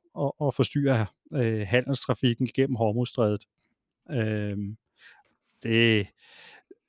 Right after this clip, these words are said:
det kunne man tolke på forskellige vis, men jeg synes, det er ret, øh, øh,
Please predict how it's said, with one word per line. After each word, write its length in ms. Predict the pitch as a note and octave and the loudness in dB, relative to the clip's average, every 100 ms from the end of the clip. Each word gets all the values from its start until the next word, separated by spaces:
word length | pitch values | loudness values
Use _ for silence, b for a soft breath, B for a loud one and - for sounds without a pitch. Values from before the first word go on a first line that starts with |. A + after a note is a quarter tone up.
| _ _ _ - - | _ _ _ -8 -4
det 100 | B2 | 0
kunne 100 | A#2+ | 2
man 140 | A2+ | 4
tolke 260 | A#2+ A2 C#3+ | 4 2 2
på 100 | A#2+ | 2
forskellige 460 | A2+ C3+ A#2+ A2 | 2 0 -2 -2
vis, 340 | G#2+ - - C3 | -4 -10 -10 -8
men 140 | A#2 | -6
jeg 100 | A2 | -6
synes, 200 | - - | -8 -4
det 80 | C3 | 0
er 80 | A2 | 2
ret, 240 | G#2+ - | 0 2
øh, 220 | A#2 G#2 F2+ b b _ | 2 2 -4 b b _
øh, 100 | - | -12